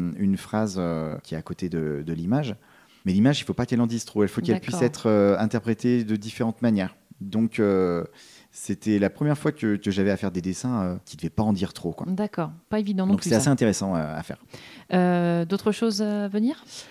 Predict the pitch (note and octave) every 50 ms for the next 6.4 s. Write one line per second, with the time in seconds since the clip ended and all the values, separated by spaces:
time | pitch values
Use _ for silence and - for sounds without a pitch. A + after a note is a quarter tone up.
0 | - - - - - B2 A#2+ A#2+ A#2 B2+ D3+ C#3+ - D3+ D3 - - - - F3+
1 | F#3 D3 B2 B2+ C#3 B2+ G#2+ G2 G#2 A#2+ B2 A2+ A2 A2 A2+ A2+ A2+ A2+ A#2 A#2
2 | A2+ A#2 - - A2 G#2+ G#2+ G#2 G#2 G#2 G2+ G2+ G2+ G2 G2 G2 G2+ G#2 G#2 G2+
3 | G2+ G2 G2 - G#1 G1+ G1+ - - - - - - - - - - _ - -
4 | - - A#2 C3 C3+ C3+ A#2+ B2 C#3 D3 D3 D3 - D#3+ D3 C#3+ C3+ B2+ A#2 A2
5 | A#2+ B2 A#2+ - - C#3+ C#3 - B2+ B2 A#2+ A#2 A2+ A#2 A#2 A#2+ A#2+ A#2 A2+ A#2+
6 | A#2+ A2+ G2+ B2 B2+ C#3+ D#3+ E3+